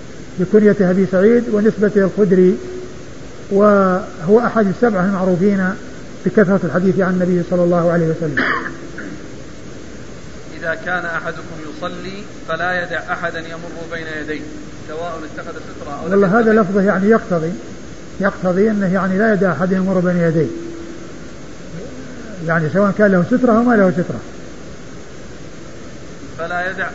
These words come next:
Speaker 2: أحدا، ذكر أو أنثى، صغير أو كبير.
Speaker 1: مطلقة، مطلقة، يعني أي شيء.
Speaker 2: يعني ق-، ما يستأذن على الأطفال، حتى الطفل لو
Speaker 1: حتى الأطفال، نعم. حتى الحيوانات.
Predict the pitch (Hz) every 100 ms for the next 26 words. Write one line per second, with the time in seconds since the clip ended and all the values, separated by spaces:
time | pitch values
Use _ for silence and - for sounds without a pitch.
0 | 170 165 151 147 160 135 - - - -
1 | - - - - 170 175 165 151 160 170
2 | 160 147 135 135 160 170 147 - 143 156
3 | - - 269 247 202 185 214 262 254 196
4 | 214 233 262 269 285 226 214 - - -
5 | - - - - - - - - - -
6 | - - - - - - - - - -
7 | - - - - - - - 139 156 156
8 | 185 185 - 170 143 131 139 143 135 156
9 | 131 - - - - 170 175 165 196 208
10 | 180 175 147 175 170 - - - - -
11 | - - - - - - - - - 185
12 | 190 165 175 160 160 156